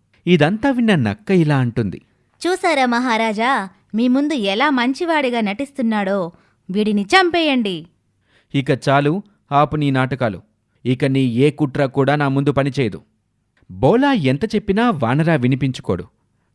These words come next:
Speaker 1: తను బోలాపై దాడి చేస్తాడు. బోలా తన మాయాశక్తులతో ఎగిరే గేదెగా మారిపోతాడు. బోలా యొక్క రూపాన్ని చూసి నక్క, వానరా భయపడిపోతాయి. బోలా నక్కపై దాడి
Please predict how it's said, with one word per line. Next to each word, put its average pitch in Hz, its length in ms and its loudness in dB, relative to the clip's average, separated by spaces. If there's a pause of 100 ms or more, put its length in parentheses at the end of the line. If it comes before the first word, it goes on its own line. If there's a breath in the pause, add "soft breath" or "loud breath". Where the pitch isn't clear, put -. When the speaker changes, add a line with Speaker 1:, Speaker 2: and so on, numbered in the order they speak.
(160)
Speaker 1:
తను 110 280 2
బోలాపై 120 520 2
దాడి 110 320 -2
చేస్తాడు. 98 360 -8 (560 soft breath)
బోలా 135 320 4
తన 123 220 -2
మాయాశక్తులతో 123 880 -2 (320 soft breath)
ఎగిరే 226 360 0
గేదెగా 151 460 0
మారిపోతాడు. 107 640 -6 (720)
బోలా 127 300 2
యొక్క 131 240 0
రూపాన్ని 110 540 -2
చూసి 127 340 -6 (320 soft breath)
నక్క, 123 400 0
వానరా 135 560 0
భయపడిపోతాయి. 123 800 -2 (540)
బోలా 120 440 4
నక్కపై 123 480 0
దాడి 110 260 0